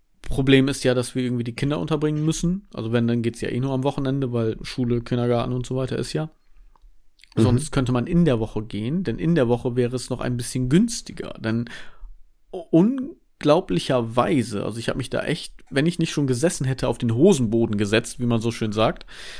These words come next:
Speaker 1: da kostet eine Karte am Samstagabend neunundneunzig Euro.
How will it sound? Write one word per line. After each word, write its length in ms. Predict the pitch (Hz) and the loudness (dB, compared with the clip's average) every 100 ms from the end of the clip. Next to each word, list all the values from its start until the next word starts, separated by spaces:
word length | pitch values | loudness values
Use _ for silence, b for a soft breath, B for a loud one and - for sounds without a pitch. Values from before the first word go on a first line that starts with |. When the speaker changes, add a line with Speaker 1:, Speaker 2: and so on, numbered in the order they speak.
| B | B
Speaker 1:
da 100 | 123 | -2
kostet 400 | - 151 131 - - | 2 2 0 -8 -6
eine 480 | 117 185 220 226 233 | 0 2 2 0 -4
Karte 720 | - 175 180 175 - 120 110 | 0 2 4 2 0 -2 -2
am 180 | - 117 | -4 -4
Samstagabend 1120 | 117 151 202 - 185 - - 143 143 120 117 - | 0 2 2 -2 -4 -4 -6 -2 0 0 -2 -4
neunundneunzig 1500 | 135 151 175 190 185 190 190 160 147 151 151 - - 151 - - | 2 4 4 2 0 0 0 0 2 2 0 -4 -4 -6 -6 2
Euro. 420 | 120 107 95 | 4 4 0